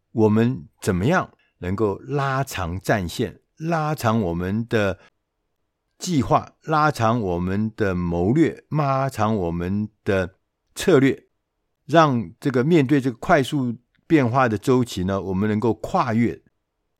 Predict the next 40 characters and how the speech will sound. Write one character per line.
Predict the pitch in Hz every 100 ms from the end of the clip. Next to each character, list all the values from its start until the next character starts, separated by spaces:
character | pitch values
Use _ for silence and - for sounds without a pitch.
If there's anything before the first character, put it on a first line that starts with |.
| -
我 | 107
们 | 113
的 | 139
战 | 185 139 113
线、 | 156 131 98
我 |
们 | 98
的 | 123
思 | - - 143
维、 | 139 117 110
我 | 95
们 | 95
的 | 117 117 104 - -
策 | - 180 127
略 | 120
呢， | 104 104 -
比 | 104 98
那 | 139
个 | 127
快 | - 151
速 | 123 131
变 | - 131 113
动 | 131
的 | 107 104
那 | 107
个 | 98
周 | 120 110
期 | -
要 | 87 98 95 - _ -
更 | 165 92
长， | - 78 - _ _ _ _ _ _ -
我 | 110
们 | 123
就 | 165
不 | - 123
会， | 185 135 92 _ _ _ _ _ -
也 | 95
不 | - 131
必 | 123 180 - - _ _ _ _ _
要 | 147 131 117 101 -